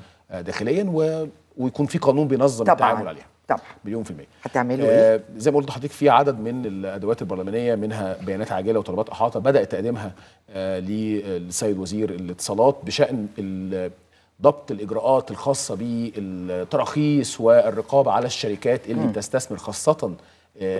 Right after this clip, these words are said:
Speaker 1: ال-، اللي بيزد على، أو هي بتبقى مبنية على التكنولوجيا،
Speaker 2: آه.
Speaker 1: لأنه كتير من الناس مش، ما تقدرش تفرق ما بين ما هو صحيح وما هو، آه،
Speaker 2: صحيح.
Speaker 1: نصب واحتيال وهكذا.
Speaker 2: صحيح.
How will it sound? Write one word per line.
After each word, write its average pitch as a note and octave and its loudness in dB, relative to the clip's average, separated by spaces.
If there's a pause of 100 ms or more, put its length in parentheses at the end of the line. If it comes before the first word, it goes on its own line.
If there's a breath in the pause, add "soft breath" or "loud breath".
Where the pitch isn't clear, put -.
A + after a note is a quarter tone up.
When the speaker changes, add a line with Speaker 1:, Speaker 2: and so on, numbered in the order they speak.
(120)
Speaker 1:
ال-، F#2 -4
اللي F#2 -6
بيزد A2+ -4
على، G#2 4
أو G2 0
هي G#2+ 2 (360)
بتبقى G2 -6 (460)
مبنية A#2+ 2
على A#2 4
التكنولوجيا، A#2 0
Speaker 2:
آه. D3 6
Speaker 1:
لأنه C3+ -2 (220)
كتير D3+ -2
من A#2 -6
الناس A#2 -6
مش، - -10
ما G#2 -6
تقدرش A2+ 0
تفرق C3+ 2
ما G#2+ -2
بين A#2 -4 (320 loud breath)
ما B2 -2
هو B2+ 6
صحيح C3 -4
وما A#2+ 2
هو، B2 2
آه، A2 4 (240 loud breath)
Speaker 2:
صحيح. D#3+ 2
Speaker 1:
نصب B2 -2
واحتيال G#2+ 0
وهكذا. G#2 0
Speaker 2:
صحيح. C#3 0